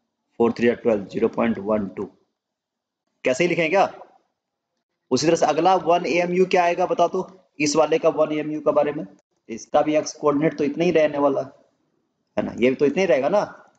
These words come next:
ज़ीरो पॉइंट टू sin फिफ्टी थ्री डिग्री। क्या बहुत आसान हुआ कि नहीं हुआ? प्लस में ज़ीरो पॉइंट टू sin फिफ्टी थ्री डिग्री, comma, minus में ज़ीरो पॉइंट टू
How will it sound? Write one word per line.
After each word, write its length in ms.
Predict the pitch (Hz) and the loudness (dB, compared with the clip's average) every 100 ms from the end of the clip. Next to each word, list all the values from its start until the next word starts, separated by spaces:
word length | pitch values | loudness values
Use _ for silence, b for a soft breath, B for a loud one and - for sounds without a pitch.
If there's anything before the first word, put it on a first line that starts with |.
| _ _ _ _ _ | _ _ _ _ _
ज़ीरो 240 | 113 123 139 | 0 2 2
पॉइंट 340 | 143 143 131 | 2 0 -2
टू 200 | 143 151 | -4 -4
sin 360 | 147 131 139 139 | 0 0 0 -4
फिफ्टी 300 | 139 - 143 | -8 -4 -2
थ्री 160 | - 135 | 0 0
डिग्री। 260 | 131 127 127 - _ _ _ _ _ _ _ _ _ _ _ _ _ b b b _ - | 0 -2 -4 -8 _ _ _ _ _ _ _ _ _ _ _ _ _ b b b _ 0
क्या 100 | 208 | 2
बहुत 240 | 185 226 | 2 2
आसान 320 | 214 214 226 202 | 0 2 0 0
हुआ 220 | 202 214 | 0 0
कि 120 | 208 | 0
नहीं 140 | 185 156 | -2 -2
हुआ? 220 | 110 107 | -2 -4
प्लस 380 | - 135 156 - | -2 0 0 -2
में 180 | 165 180 | -8 -6
ज़ीरो 220 | 143 151 | 0 0
पॉइंट 380 | 147 156 156 147 | 0 -2 -2 -4
टू 160 | 175 269 294 - _ _ _ _ _ _ _ _ _ - | -2 -2 -2 -12 _ _ _ _ _ _ _ _ _ -14
sin 560 | - 131 127 127 170 220 - _ _ _ _ - | -6 -2 0 -2 -4 -8 -16 _ _ _ _ -8
फिफ्टी 320 | 113 - 139 | -8 -6 -8
थ्री 200 | - 131 | -4 -2
डिग्री, 320 | 127 120 151 208 _ _ - | 0 -2 -4 -10 _ _ -2
comma, 260 | 120 127 185 - - 110 | 0 0 -6 -8 -18 -8
minus 500 | 117 170 214 220 160 | -4 0 0 -2 -2
में 100 | 127 | -2
ज़ीरो 200 | 135 139 | 0 0
पॉइंट 320 | - 127 120 | 2 0 2
टू 100 | 208 | 2